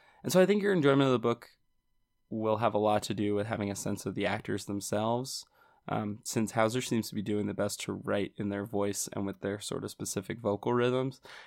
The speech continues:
And I think, like, I, I haven't watched this Doctor, but I, I still have, like, a,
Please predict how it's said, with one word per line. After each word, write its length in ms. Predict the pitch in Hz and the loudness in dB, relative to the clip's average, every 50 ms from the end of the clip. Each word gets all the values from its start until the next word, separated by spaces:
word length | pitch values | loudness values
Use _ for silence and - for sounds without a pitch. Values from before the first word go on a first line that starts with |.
| - | -4
And 140 | - - 139 | 2 4 6
I 80 | 147 143 | 6 6
think, 300 | 147 165 160 147 - - _ _ - | 4 2 -2 -2 -4 -10 _ _ 2
like, 200 | 131 131 - - | 2 2 4 4
I, 240 | - - - - - | 2 2 2 2 2
I 80 | - | 0
haven't 220 | 147 151 151 143 107 | 0 2 2 2 4
watched 300 | 101 104 113 - - - | 4 4 4 2 0 -8
this 120 | 123 - | -8 -4
Doctor, 360 | - 113 113 120 117 - 117 | 0 2 2 2 2 0 -4
but 340 | 110 110 104 101 - - - _ - | -2 0 0 0 -2 -4 -6 _ -10
I, 280 | - - - - - | -10 -10 -6 -6 -4
I 40 | 107 | -4
still 240 | 104 - - 117 110 | -4 -2 0 0 0
have, 260 | 107 101 98 98 - | 2 0 -2 -2 -2
like, 220 | - 98 98 - - | -4 -4 -4 -2 -2
a, 240 | 95 92 95 92 | -2 0 0 -2